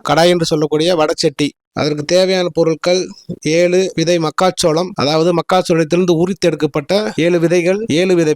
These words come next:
பீன்ஸ், ஏழு விதை வேர்க்கடலை, மூணு விதை மிளகுத்தூள். பின்னர் அவர்கள் பெயர் எழுத ஒரு காகிதத்தில் பிளாக், அதாவது கருப்பு கலரில் எழுதி அந்த காகிதத்தை மூன்றாக மடித்து வைத்துக் கொள்ள வேண்டும். பின்னர்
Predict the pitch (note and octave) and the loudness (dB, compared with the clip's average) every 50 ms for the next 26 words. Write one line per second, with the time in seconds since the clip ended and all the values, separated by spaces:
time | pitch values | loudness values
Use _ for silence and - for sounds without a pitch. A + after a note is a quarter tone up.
0 | - F3 F#3+ G3 G3+ F#3+ - - - - - - - - D3+ E3 F3+ F#3 F3+ E3 | 0 0 0 0 0 0 -2 -4 -4 -4 -6 -8 -4 -2 0 0 2 2 2 2
1 | E3 D#3+ F3 G3 A3 - _ B2+ D#3 F3+ F#3+ F3+ - F3 D#3+ D3+ D3 D#3 E3+ F3+ | 2 2 0 -2 -2 -4 _ 0 0 0 0 0 -2 -2 -2 0 0 0 0 -2
2 | F#3 - - C#3+ D#3+ F#3 G3 G3+ F3+ D#3 E3 D#3+ E3+ F#3+ G#3+ - _ D3 D3 D3+ | -4 -4 -2 0 2 2 2 2 0 0 0 0 0 0 -2 -4 _ -2 0 2
3 | E3+ D#3+ D#3 D#3 - - F#3+ G#3+ A#3+ C4+ - _ - E3+ F3+ G3+ A3 A3 - - | 2 0 0 -2 -2 0 0 0 0 -2 -6 _ -2 0 2 2 0 0 -2 -2
4 | C#3+ D3+ D#3+ D#3 D3+ D3+ - - F3 F3+ F#3+ G#3 F#3+ F#3 E3+ F3 E3 D#3+ E3+ G3+ | -2 -2 0 0 0 -2 0 0 0 2 2 2 2 0 0 0 0 -2 -2 -4
5 | A3 G3+ - - D3 D3 D3+ D3 - - E3 E3 E3+ F#3 F#3+ F#3 F3 D#3 D#3+ D3+ | -6 -6 -6 -4 -2 -2 -2 -2 -4 -4 -2 0 0 0 2 0 0 0 -2 -2
6 | - _ _ G#3 A3 A#3 C4 - - C#3 C#3 D#3+ F3 G3 F#3 - - - - _ | -4 _ _ -2 -2 -2 -4 -6 -4 -2 -2 0 0 -2 -2 -4 -10 -12 -6 _
7 | - C#3 D3+ D#3 D#3+ F3 F#3 - - E3 F3+ G3 F#3 - G3+ - F3 E3+ E3 D#3 | -2 -2 0 0 -2 -2 -2 -2 -2 -2 -2 -2 -2 -4 -4 -2 -2 -2 0 0
8 | F3 F3 D#3+ D3+ D3+ E3 E3 D#3+ D#3+ G3 A3+ C4 - D3 D#3+ E3 D#3 - E3 F3 | 0 0 2 0 0 0 0 0 0 -2 -2 -2 -4 -2 -4 -2 -2 -2 0 0
9 | G3 G3 F#3 F3 - - G3+ F#3+ E3 F3+ F#3+ F3 F3+ F3+ F3+ E3+ D#3 D3+ D3+ E3 | 2 2 0 -2 -2 -2 -2 2 2 2 2 2 2 2 2 2 0 0 0 -2
10 | F3+ - G3 E3+ D#3 D3 - D3+ - C#3+ C3+ C3+ C3 B2+ A#2+ B2 - - - - | 0 -2 0 0 0 -2 -2 -4 -4 -2 -2 0 -2 0 -2 -4 -4 -6 -6 -4
11 | D#3 E3+ F3+ G3 G3 - | -2 0 0 0 -2 -4